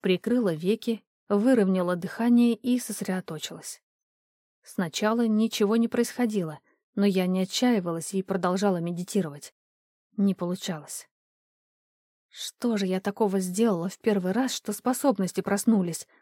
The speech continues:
пробормотала, задумавшись. И тут меня осенило. В тот момент я подняла перед глазами картинки черепно-мозговых травм, неосознанно ища среди них наиболее подходящую и способы лечения.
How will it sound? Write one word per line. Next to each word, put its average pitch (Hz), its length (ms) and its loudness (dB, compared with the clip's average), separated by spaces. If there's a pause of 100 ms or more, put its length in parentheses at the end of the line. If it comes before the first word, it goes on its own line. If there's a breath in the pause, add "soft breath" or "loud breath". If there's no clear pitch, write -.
(160)
пробормотала, 185 640 0
задумавшись. 180 720 0 (800)
И 220 160 2
тут 262 320 0
меня 220 320 6
осенило. 233 560 6 (560)
В - 160 -18
тот 226 220 4
момент 196 560 4
я 190 200 2
подняла 202 460 2
перед 190 220 0
глазами 208 440 4
картинки 247 560 2
черепно-мозговых 220 760 0
травм, 165 460 -2 (260)
неосознанно 208 800 4
ища 214 260 0
среди 190 300 0
них 220 240 4
наиболее 208 480 4
подходящую 190 720 0
и 220 140 -2
способы 220 400 0
лечения. 214 560 -2